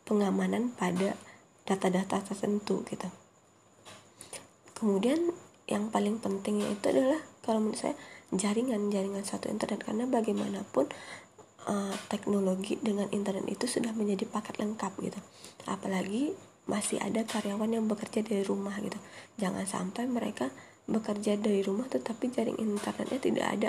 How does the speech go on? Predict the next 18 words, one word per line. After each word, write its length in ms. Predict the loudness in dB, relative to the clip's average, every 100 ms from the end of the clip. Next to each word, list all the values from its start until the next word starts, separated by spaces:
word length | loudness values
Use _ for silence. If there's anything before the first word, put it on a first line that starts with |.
| 0
atau 160 | 0 0
lama, 320 | 2 0 -2 -6 -16 -16 -6
tentunya 400 | -4 0 0 0 -2
akan 240 | -2 -6 -8 -18 -20 -16 -16 -6
memperburuk 720 | 2 2 2 0 2 2 0 -2
kinerja 560 | -2 0 0 0 0 2
juga 320 | 2 2 2 0
akhirnya 480 | -2 -4 -2 0 0 0
gitu. 160 | -4 -4 -8 -12 -20 -20 -20 -20 _ -16 -10
Nah, 140 | -10 -10 -20 -8 -4
menurut 160 | -2
saya 240 | 0 0 0
itulah 240 | 0 0
yang 160 | 0 0
harus 160 | -2
dijadi 400 | -4 2 2 2
perhati-, 560 | -2 -4 -4 -2 -2 -4 -10
di-, 240 | -4 -2